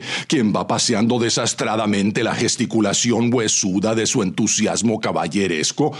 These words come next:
por entre el escarnio de las generaciones. Ya es hora de que termine este espectáculo del Caballero de la Mancha,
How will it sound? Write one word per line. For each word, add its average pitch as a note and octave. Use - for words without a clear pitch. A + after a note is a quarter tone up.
por D#3
entre A#2+
el A2+
escarnio F#2+
de G2+
las F2
generaciones. D#2+
Ya D#4
es G4+
hora A3+
de C3+
que C3
termine G#2+
este C#3
espectáculo B2+
del A#2
Caballero F#2+
de A2+
la G2
Mancha, A2+